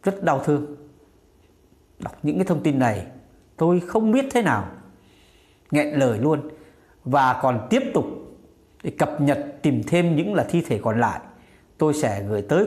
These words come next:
quý vị và các bạn. Và tôi cũng rất là cầu mong sao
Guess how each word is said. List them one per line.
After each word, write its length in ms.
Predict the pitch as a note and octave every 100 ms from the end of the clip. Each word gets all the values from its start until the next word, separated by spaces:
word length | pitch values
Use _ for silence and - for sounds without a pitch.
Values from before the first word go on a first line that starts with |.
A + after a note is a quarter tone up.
| A3
quý 100 | A#3
vị 200 | D3+ -
và 60 |
các 220 | A#2 F#3 E3+
bạn. 300 | A#2+ - - - - - - - - - - - - - -
Và 260 | A#2+ G2 -
tôi 140 | D#3 D3+
cũng 220 | A2+ A2+
rất 240 | C#3+ A#3+ D#3
là 120 | B2+ -
cầu 240 | A#2 F#2+
mong 160 | D3 F3+
sao 300 | F3+ F3